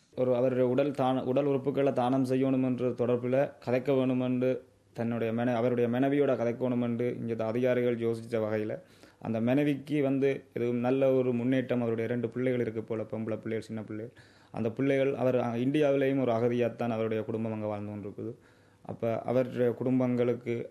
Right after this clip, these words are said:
அதை கால் பண்ணி தொடர்பு கொண்டு இது உலகத்தையும் கேட்ட அரசாங்கம், அப்படி அவங்களுக்கும் அந்த அதிகாரிகள் சரியான முறையில நல்ல இதுகளை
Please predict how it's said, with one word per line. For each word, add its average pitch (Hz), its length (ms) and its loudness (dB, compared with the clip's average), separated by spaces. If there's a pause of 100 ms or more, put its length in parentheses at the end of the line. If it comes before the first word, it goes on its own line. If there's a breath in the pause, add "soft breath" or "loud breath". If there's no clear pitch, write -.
அதை 107 280 -8
கால் 131 200 2
பண்ணி 123 220 -2
தொடர்பு 123 320 0
கொண்டு 123 280 0
இது 123 200 -2
உலகத்தையும் 120 480 0
கேட்ட 113 220 -4
அரசாங்கம், 107 480 -8 (380 soft breath)
அப்படி 110 380 -8
அவங்களுக்கும் 113 600 -4
அந்த 107 160 -6
அதிகாரிகள் 107 480 -2
சரியான 107 380 -6
முறையில 107 520 -8 (300)
நல்ல 107 300 -8
இதுகளை 104 320 -8